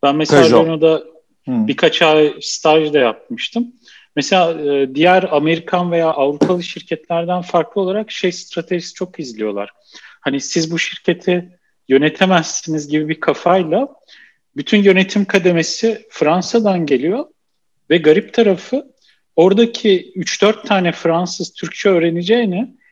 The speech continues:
Speaker 1: oradaki bütün mühendis takımının Fransızca öğrenmesini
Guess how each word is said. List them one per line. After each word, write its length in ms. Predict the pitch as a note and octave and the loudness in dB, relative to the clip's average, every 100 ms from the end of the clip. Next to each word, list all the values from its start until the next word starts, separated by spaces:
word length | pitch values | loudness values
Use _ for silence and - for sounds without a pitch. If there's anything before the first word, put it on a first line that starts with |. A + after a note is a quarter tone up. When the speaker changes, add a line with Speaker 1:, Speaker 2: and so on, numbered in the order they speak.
| - | 0
Speaker 1:
oradaki 400 | D3+ E3+ F#3 E3+ | 0 2 -2 -4
bütün 220 | D#3+ A3+ | -2 0
mühendis 480 | G#3 F#3 F#3 F#3 - | 2 2 0 -4 -6
takımının 480 | F3+ F3 F#3+ G#3 G#3+ | -6 -6 -4 -2 -4
Fransızca 680 | - F3+ E3+ - - F#3 | -2 -2 -2 -6 -4 2
öğrenmesini 720 | D#3 C#3 C#3 C#3 - - D3 | 4 2 0 -4 -6 -8 -8